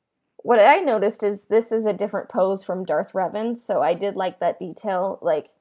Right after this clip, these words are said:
I have the Anakin Skywalker Funko Pop, which I, I think I've actually, if I haven't already used it in a post,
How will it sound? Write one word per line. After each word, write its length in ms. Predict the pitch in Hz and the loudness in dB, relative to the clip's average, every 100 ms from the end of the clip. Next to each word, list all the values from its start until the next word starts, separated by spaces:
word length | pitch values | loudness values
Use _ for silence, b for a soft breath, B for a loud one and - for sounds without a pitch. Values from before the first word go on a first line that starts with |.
| _ _ _ | _ _ _
I 140 | 214 226 | 0 2
have 460 | 254 247 240 220 | 2 0 0 0
the 400 | 190 175 165 151 - | 2 4 4 2 0
Anakin 400 | 185 170 185 190 | -4 -4 -6 -10
Skywalker 800 | 180 - 175 165 185 190 202 202 | -12 -4 0 2 2 0 -4 -6
Funko 400 | 202 202 202 202 | -8 -6 -6 -8
Pop, 400 | - 208 - - | -6 -6 -6 -10
which 300 | 185 190 - | -2 -2 -2
I, 380 | 180 170 156 175 _ _ _ | -4 -2 -2 -6 _ _ _
I 120 | 214 | -2
think 240 | 226 523 440 | 0 0 2
I've 380 | 349 262 202 - | 0 0 -4 -2
actually, 960 | - 214 214 - 220 196 180 165 180 180 _ _ _ _ _ _ - | 2 2 0 -8 -4 -2 -2 -4 -6 -10 _ _ _ _ _ _ -6
if 160 | 226 | 2
I 120 | 233 | 4
haven't 380 | 254 254 269 294 | 6 4 4 2
already 440 | - 214 214 196 196 | 2 4 2 0 -2
used 480 | 190 180 175 190 | -2 -4 -6 -4
it 120 | 196 - | -2 -2
in 140 | 170 | -2
a 140 | 151 | -4
post, 720 | - - 190 175 220 - - | -6 -4 0 0 -2 -10 -20